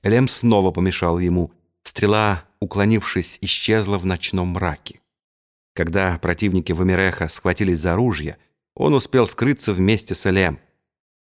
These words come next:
Опечаленный вождь не допустил преследования.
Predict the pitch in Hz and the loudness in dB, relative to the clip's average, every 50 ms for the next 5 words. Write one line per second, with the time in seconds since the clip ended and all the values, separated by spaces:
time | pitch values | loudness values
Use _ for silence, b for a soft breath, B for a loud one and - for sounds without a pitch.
0 | _ _ - 80 - 78 - - 95 90 90 87 87 85 85 98 104 104 - - | _ _ -8 -8 -6 -4 -2 0 0 0 0 0 0 0 0 0 0 0 -2 -8
1 | - - - _ _ _ _ _ _ _ _ _ _ _ _ _ _ _ _ _ | -12 -14 -16 _ _ _ _ _ _ _ _ _ _ _ _ _ _ _ _ _
2 | _ 92 95 104 107 98 104 - - 98 - - - - - 98 92 - - 82 | _ -2 0 0 2 0 -2 -2 -4 -4 -4 -6 -6 -4 -4 -6 -6 -6 -8 -10
3 | - - 73 71 62 - - - - - - - - | -8 -8 -8 -10 -10 -12 -16 -20 -20 -20 -20 -20 -20